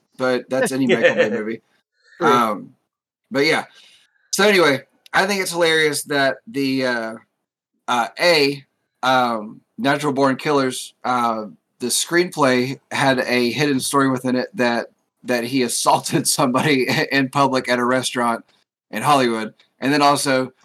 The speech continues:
Speaker 1: the lawsuit dropped from five million dollar payout to four hundred fifty dollars. I wanna know what the steps were in the judge's mind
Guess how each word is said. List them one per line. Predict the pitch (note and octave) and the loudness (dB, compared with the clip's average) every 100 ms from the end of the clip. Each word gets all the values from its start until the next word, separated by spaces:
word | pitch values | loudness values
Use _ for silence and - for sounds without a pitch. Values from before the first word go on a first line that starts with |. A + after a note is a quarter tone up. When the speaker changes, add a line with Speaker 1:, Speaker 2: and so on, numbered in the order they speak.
| _ _ | _ _
Speaker 1:
the | B2+ | -4
lawsuit | C3 C#3+ C#3 C#3+ B2 | 2 4 4 0 -4
dropped | G#2+ C3 C3 - | 0 2 2 2
from | B2 A2+ | -6 -10
five | - - C#3 C#3 C3 | -6 2 4 4 0
million | C#3+ C#3 | -2 0
dollar | C3 B2+ A#2+ | 2 0 0
payout | C3+ B2+ A#2 A2+ - _ _ | -2 0 0 0 -4 _ _
to | A#2 A2+ | -12 -12
four | - C#3 C3 | -6 0 2
hundred | B2 A#2 A#2 A2 | 2 -2 -4 -4
fifty | A#2+ G#2+ | -8 -4
dollars. | A#2+ A2+ A2+ | -2 -4 0
I | D#3 | 2
wanna | F3 D#3 | 2 2
know | D3 C#3+ C#3 _ _ _ | 2 2 0 _ _ _
what | G#2+ - C3+ | 0 0 2
the | C3 | -2
steps | - C#3+ C3+ - | 0 -2 -2 -2
were | B2+ B2 A#2 | 2 2 2
in | A#2 | 0
the | A#2+ | 0
judge's | A2 B2 A#2 G#2+ | 0 0 0 0
mind | A#2+ A#2+ A#2 A#2 | 2 2 2 -2